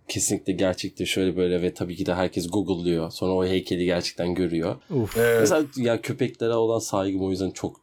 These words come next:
Speaker 1: büyük. Çok çok büyük.
Speaker 3: Ya tabii biraz dramatize edilmiştir konu da yine de yaşa-,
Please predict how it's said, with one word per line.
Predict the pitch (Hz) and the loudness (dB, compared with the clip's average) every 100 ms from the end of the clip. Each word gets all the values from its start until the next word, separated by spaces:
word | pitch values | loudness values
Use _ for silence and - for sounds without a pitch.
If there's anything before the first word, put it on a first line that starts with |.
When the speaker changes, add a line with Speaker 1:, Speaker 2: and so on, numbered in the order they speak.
| - | -8
Speaker 1:
büyük. | 85 80 - - _ | -2 -2 -4 -20 _
Çok | - - | -10 -8
çok | 82 76 - | -8 -8 -8
büyük. | - - - _ - | -8 -8 -20 _ -6
Speaker 3:
Ya | 98 | -2
tabii | 123 160 143 | 2 4 4
biraz | 139 143 139 120 | 6 6 4 4
dramatize | 135 135 139 139 139 | 4 4 2 2 2
edilmiştir | 135 131 139 151 123 113 | 2 2 0 0 -2 -2
konu | 104 110 151 | 0 2 2
da | 120 98 | 2 4
yine | 104 101 | 4 4
de | 95 113 107 | 4 2 0
yaşa-, | 107 104 - 113 107 | 0 -2 2 2 2